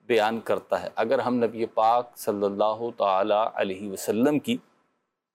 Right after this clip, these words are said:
زندگی کو دیکھیں، آپ کے طریقہ کار کو دیکھیں،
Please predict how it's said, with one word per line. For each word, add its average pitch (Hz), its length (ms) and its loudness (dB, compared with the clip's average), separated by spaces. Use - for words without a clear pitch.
زندگی 147 540 4
کو 147 160 2
دیکھیں، 107 340 -2
آپ 107 240 0
کے 120 100 2
طریقہ 110 360 0
کار 117 240 2
کو 139 200 0
دیکھیں، 98 360 -2